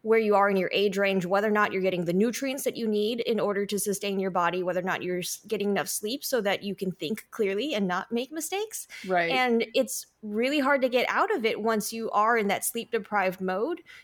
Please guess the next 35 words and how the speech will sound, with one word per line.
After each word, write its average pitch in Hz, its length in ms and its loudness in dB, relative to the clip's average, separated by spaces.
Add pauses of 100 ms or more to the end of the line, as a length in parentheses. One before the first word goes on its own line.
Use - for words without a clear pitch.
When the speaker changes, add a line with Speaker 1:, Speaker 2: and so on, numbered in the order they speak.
(100)
Speaker 1:
because 254 580 -2 (260)
you 233 280 -2
already 233 360 4
are 202 260 4
in 190 380 -2
that, 175 340 0
like, 165 240 -10
that - 280 -8
place 247 320 -2
where 226 140 0
your 202 160 -2
brain 185 480 -2
is 180 140 -4
incapable 170 680 -6
of 165 180 -6
making 165 640 -6 (420)
good 190 200 0
judgment 165 480 0
calls. - 420 -6
So 180 440 -2
to 185 180 -8
get 208 180 -4
yourself 214 340 -2
back 170 280 0
out, 277 380 0 (340)
that's 262 180 -4
why 226 320 4
typically 214 420 0
we 185 140 0
see 196 320 -4
people 190 380 -4
hit 180 200 -2
rock 175 300 0
bottom 170 300 2
first 202 480 -2